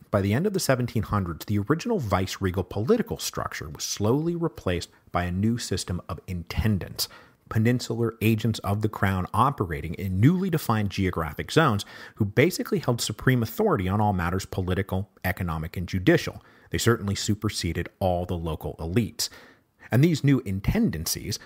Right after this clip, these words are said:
were actually what became the basis of most of the Mexican states today. These intendants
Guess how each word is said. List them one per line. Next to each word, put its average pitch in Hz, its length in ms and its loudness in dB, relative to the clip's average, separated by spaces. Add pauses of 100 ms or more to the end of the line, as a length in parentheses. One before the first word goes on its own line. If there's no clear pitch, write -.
(160)
were 113 140 4
actually 143 320 0
what 104 160 2
became 104 260 0
the 95 60 0
basis 113 600 0
of 92 260 -4
most 90 340 -2
of 90 80 -4
the 87 60 -4
Mexican 85 460 -4
states - 340 -6
today. 101 400 0 (640)
These 170 220 2
intendants 101 480 0